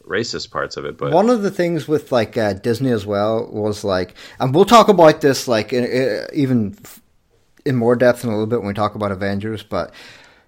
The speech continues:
Speaker 2: if, like, they had a live stream for the event, and whenever they were getting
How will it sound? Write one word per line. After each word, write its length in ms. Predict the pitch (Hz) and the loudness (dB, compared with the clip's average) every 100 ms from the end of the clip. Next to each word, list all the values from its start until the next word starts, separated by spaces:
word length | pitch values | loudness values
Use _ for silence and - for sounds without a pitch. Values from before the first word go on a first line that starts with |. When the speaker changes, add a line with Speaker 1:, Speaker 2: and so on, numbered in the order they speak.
| _ | _
Speaker 2:
if, 420 | - 226 240 - - | 0 2 2 -4 0
like, 180 | 165 | 0
they 80 | 170 | 0
had 160 | 160 208 | 0 0
a 40 | |
live 300 | 175 123 147 | 2 2 2
stream 340 | 143 - 160 147 | -2 -4 -4 -4
for 220 | - 143 | -4 -2
the 100 | 147 | -2
event, 320 | 139 147 139 - _ _ - | -2 -2 -4 -10 _ _ -2
and 500 | 127 123 123 113 120 | 0 2 0 -2 -4
whenever 340 | 143 185 208 | -2 0 2
they 120 | 175 | 2
were 100 | 160 | 0
getting 540 | 131 139 139 131 - | 0 0 0 -4 -10